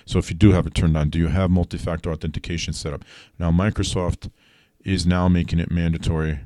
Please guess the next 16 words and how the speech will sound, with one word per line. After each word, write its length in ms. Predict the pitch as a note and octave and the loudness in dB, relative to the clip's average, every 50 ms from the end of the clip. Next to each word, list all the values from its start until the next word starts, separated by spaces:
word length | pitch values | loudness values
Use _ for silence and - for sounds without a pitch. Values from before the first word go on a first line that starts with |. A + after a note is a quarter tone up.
| - - - | -14 -20 -20
for 280 | _ - - - F2+ E2+ | _ -18 -10 -4 -2 0
multi-factor 640 | E2 E2 E2 - - D#2+ - E2 D2+ - - D#2+ D2 | 0 0 0 0 -2 -2 -2 -2 -4 -2 -2 -4 -4
authentication. 720 | C#2+ - D2+ C#2 - - - E2+ D2 - - - - - - _ _ - - - - _ _ _ - - - | -4 -4 -6 -8 -6 -6 -4 -4 -4 -4 -6 -8 -10 -14 -20 _ _ -20 -20 -20 -20 _ _ _ -20 -12 -8
Um, 580 | D#2 D#2 D2 D2 C#2+ C#2 C#2 C#2 C#2 C#2 D2 - | -6 -4 -4 -2 -4 -4 -4 -4 -6 -6 -8 -8
your 280 | - D2+ E2 D#2+ D#2 - - | -6 -4 -2 0 -2 0 0
email 360 | G2+ G#2+ G#2+ G#2+ G#2 F#2+ F2+ | 2 2 4 4 4 2 2
will 100 | E2+ E2 | 0 0
basically 520 | D#2+ D#2+ F2+ F#2+ F#2+ - - - - E2+ D#2+ | 2 2 2 2 2 0 -2 -2 -2 -2 -2
stop 600 | - - - - - - - D#2+ D#2+ - - - | -2 -4 -6 -6 -4 -2 -2 0 0 -2 -6 -4
working 640 | E2 E2 F2 F2+ F#2 D#2 - D#2 D2+ D2 D2 D2 - _ _ _ _ _ _ _ _ _ _ _ _ _ _ _ _ _ _ _ _ _ _ _ | 0 2 2 2 2 2 0 0 0 0 -2 -2 -6 _ _ _ _ _ _ _ _ _ _ _ _ _ _ _ _ _ _ _ _ _ _ _
in 140 | - F2 E2+ D#2 | -2 -2 0 2
Outlook 460 | - F2+ F2+ - F2 E2+ E2 - - | 4 2 4 4 6 6 4 4 4
and 160 | E2+ E2 D#2+ | 2 2 2
other 540 | D#2 - G#2 G2 F2+ E2+ F2 E2+ E2+ E2 D#2+ | 0 0 2 2 4 6 6 6 6 6 4
third-party 680 | D2 - - - - E2+ E2 D#2 - - - E2+ D#2+ D2 | 2 0 0 2 2 4 4 4 2 2 2 2 0 0
tools 560 | - - - G#2 G2 F2+ D#2+ D2+ D2 C#2 - | 2 4 4 6 6 6 4 4 2 -2 -6